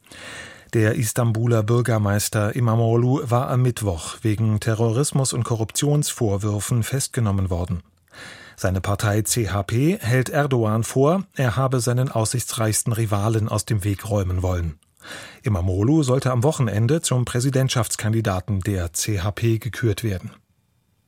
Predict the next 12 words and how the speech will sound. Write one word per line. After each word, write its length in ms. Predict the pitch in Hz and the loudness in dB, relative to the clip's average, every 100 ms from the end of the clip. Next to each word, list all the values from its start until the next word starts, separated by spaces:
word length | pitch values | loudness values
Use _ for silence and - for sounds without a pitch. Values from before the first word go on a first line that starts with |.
| _ _ _ _ _ _ _ _ - - - - - - - - - - | _ _ _ _ _ _ _ _ -20 -20 -20 -18 -18 -20 -20 -20 -20 0
Deutschland 500 | 139 165 117 143 - | 2 2 2 2 2
kann 200 | 139 143 | 0 2
in 160 | 147 147 | 2 0
erheblichem 640 | 135 110 160 165 - 127 | 2 2 2 0 0 0
Umfang 520 | 139 147 - 113 110 | 2 2 2 0 2
neue 260 | 104 113 139 | 2 2 2
Schulden 540 | - 117 117 131 156 | 2 2 4 4 2
für 240 | 151 131 120 | 0 0 0
Infrastruktur 760 | 139 - 120 - 117 - 113 | 0 0 -2 -2 -4 0 0
und 140 | 123 - | 0 -2
Verteidigung 580 | 120 127 151 147 113 | 0 0 0 2 0
aufnehmen. 600 | 104 95 - 107 101 95 | 0 -2 0 0 2 0